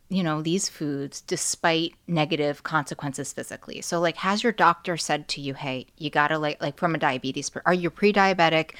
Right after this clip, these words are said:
You gotta give up sugar, and then you, like, go home and eat an ice cream cone. This happens across the board.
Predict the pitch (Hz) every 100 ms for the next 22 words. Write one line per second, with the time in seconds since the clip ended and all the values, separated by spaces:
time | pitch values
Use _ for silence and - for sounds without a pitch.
0 | - - 165 165 160 160 165 156 - 160
1 | 160 - 160 147 151 147 139 139 147 135
2 | 131 131 - - - 127 139 - - 190
3 | 185 170 - 143 135 - 117 - 131 -